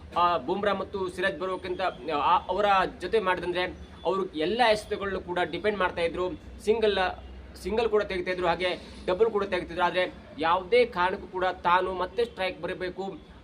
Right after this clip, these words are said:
ಅವರನ್ನ, ಅಂದ್ರೆ ನಾನ್ ಸ್ಟ್ರೈಕರ್ ಅಲ್ಲಿರುವಂಥ ಟೇಲೆಂಟ್ ಬ್ಯಾಟ್ಸ್ಮನ್ ಆಗಿರುವಂಥ ಬೂಮ್ರಾ ಅವರನ್ನ ನಾನು ಸ್ಟ್ರೈಕ್ ಕೊಡಬಾರ್ದು ಎನ್ನುವಂಥ ಒಂದು ಕಿಂಚಿತ್ ಹೋರಾಟ ಕೂಡ ಇರಲಿಲ್ಲ. ನೋಡಿ,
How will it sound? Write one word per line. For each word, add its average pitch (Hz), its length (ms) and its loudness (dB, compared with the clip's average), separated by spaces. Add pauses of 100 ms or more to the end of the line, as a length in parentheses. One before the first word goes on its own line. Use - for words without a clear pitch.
ಅವರನ್ನ, 202 340 2
ಅಂದ್ರೆ 180 220 0
ನಾನ್ 170 160 0
ಸ್ಟ್ರೈಕರ್ 202 380 -6
ಅಲ್ಲಿರುವಂಥ 180 420 -2 (200)
ಟೇಲೆಂಟ್ 214 400 2
ಬ್ಯಾಟ್ಸ್ಮನ್ 175 380 -2
ಆಗಿರುವಂಥ 170 400 -4 (420)
ಬೂಮ್ರಾ 214 340 4
ಅವರನ್ನ 180 380 0
ನಾನು 180 240 -2
ಸ್ಟ್ರೈಕ್ 208 380 -2
ಕೊಡಬಾರ್ದು 208 360 2
ಎನ್ನುವಂಥ 180 260 -4
ಒಂದು 202 380 0
ಕಿಂಚಿತ್ 214 460 -8
ಹೋರಾಟ 185 280 -2
ಕೂಡ 175 180 -4
ಇರಲಿಲ್ಲ. 170 600 0 (340)
ನೋಡಿ, 202 240 4